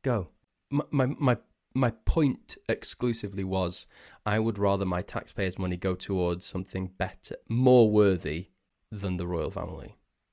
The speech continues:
That, those are my personal thoughts. I think I just went a weird way around explaining it. It was a little bit jarring to listen to back when I was editing it, and I was like, "Oh, people are not gonna like this," especially the royalists out there, and I know a few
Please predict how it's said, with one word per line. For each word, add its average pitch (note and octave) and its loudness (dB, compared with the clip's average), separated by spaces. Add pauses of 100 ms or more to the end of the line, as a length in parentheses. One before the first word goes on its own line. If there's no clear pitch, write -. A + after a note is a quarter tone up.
(100)
That, - -2
those G2 -4
are F#2+ -4
my F2+ -4
personal F2+ -10
thoughts. - -8 (320)
I F#2 -4
think - -6
I G#2 -2
just - -8
went F2 -4 (120)
a - -10
weird F#2+ -4
way F2+ -4
around F2 -4
explaining F2+ -8
it. E2+ -8 (720)
It A2+ -2
was A2+ 0
a G#2+ 0
little A2 2
bit A2+ -6
jarring G2 0
to - -10
listen F#2 -6
to F2 -4
back F2+ -6
when F2+ -8
I F2 -4
was F2 -8
editing E2+ -8
it, - -10
and F2+ -10
I F#2 -8
was F#2+ -14
like, - -12
"Oh, F2 -10
people - -10
are E2+ -8
not E2+ -8
gonna F2 -10
like F2+ -10
this," - -10 (380)
especially G2+ -2
the F2 -4
royalists F2+ -4
out F2+ -2
there, F2 -6
and G#2+ -4
I G#2+ 0
know G2+ 0
a F#2+ -2
few E2+ -8